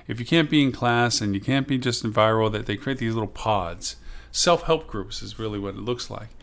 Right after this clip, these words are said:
It gives you the opportunity to find people that have a similar desire to draw attention to your market, for them and you, and through that collaboration, develop a voice.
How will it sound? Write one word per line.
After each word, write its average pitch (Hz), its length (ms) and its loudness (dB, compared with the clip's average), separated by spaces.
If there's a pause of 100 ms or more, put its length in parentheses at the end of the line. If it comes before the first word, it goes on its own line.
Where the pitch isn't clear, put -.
(300)
It 113 60 0
gives 147 220 6
you - 60 -6
the 185 100 6
opportunity 131 560 0
to - 200 -8
find 139 320 2
people 120 340 -2 (680)
that 110 160 -6
have 104 160 -2
a 104 40 -2
similar 135 320 4
desire 113 540 2 (300)
to - 80 -16
draw 104 180 6
attention 127 460 2
to 123 160 0
your 151 160 2
market, 104 340 0 (1120)
for 113 140 2
them 117 240 4
and 120 300 0
you, 104 280 0 (540)
and 127 180 4
through 147 200 2
that 143 160 6
collaboration, 117 960 2
develop 131 320 4
a 139 40 6
voice. 143 440 -2